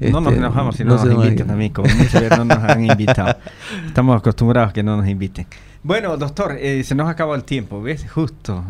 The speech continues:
Speaker 1: el, los veinticinco minutos. Así que usted estaba reclamando de que nos pasamos un poco. Eh, ¿algo más que quiera añadir? Estamos ya, seguramente el próximo programa vamos a re-, dar a conocer ya, eh, la fecha, el lugar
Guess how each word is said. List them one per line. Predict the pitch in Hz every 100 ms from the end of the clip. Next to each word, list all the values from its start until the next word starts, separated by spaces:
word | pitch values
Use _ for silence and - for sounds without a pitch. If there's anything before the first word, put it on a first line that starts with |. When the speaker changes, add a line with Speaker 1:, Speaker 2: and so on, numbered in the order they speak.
| 90
Speaker 1:
el, | 95 95 92 73
los | 85 101
veinticinco | 101 - - 120 110
minutos. | 101 104 95 90 - - - - - -
Así | - 82
que | 107 104
usted | 101 117
estaba | 110 - 107 98
reclamando | 92 98 107 104 98
de | 92 92
que | 95
nos | 95
pasamos | 90 95 110 101 98
un |
poco. | 90 123 - 160 - - - -
Eh, | 113 113 110 113
¿algo | 151 160
más | 175 208
que | - 151
quiera | 185 190
añadir? | 180 170 196 247
Estamos | - 156 190 175 127 - -
ya, | 135 147 170 170 127
seguramente | 131 196 208 214 208
el | 160 135
próximo | 190 185 180 165
programa | 160 180 156
vamos | 156 151
a | 139 127 120
re-, | 123 117 -
dar | 135 123 135 143
a | 139
conocer | 131 120 110 143
ya, | 127 131 104 - - - -
eh, | - 110 107 107 107
la | 107
fecha, | 147 156 151 143 143
el | - 117
lugar | 113 113 139 135